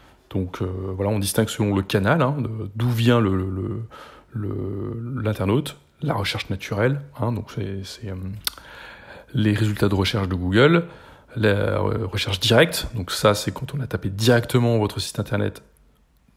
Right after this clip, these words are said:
dans, euh, la barre de navigation de, euh, du navigateur, ou alors, euh, le, un site référent, c'est-à-dire qu'il y a un site qui, euh, contient un lien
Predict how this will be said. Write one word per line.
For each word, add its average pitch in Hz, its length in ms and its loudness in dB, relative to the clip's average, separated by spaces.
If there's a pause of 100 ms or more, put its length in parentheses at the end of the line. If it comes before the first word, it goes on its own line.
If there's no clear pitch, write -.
dans, 123 480 4
euh, 101 220 -2
la 101 160 -2
barre 101 280 0
de 98 320 -2
navigation 104 720 -2
de, 113 160 -2
euh, 101 420 -2 (920)
du 117 100 2
navigateur, 104 540 2 (720)
ou 151 100 8
alors, 131 480 6
euh, 98 220 0
le, 110 120 4 (140)
un 123 60 0
site - 180 -2
référent, 104 400 2
c'est-à-dire 107 300 -2
qu'il - 200 -6
y 95 40 -2
a 98 40 0
un 104 60 0
site - 480 -2 (480)
qui, 127 420 0
euh, 92 540 -2 (240)
contient 123 420 0
un 101 140 0
lien 117 440 4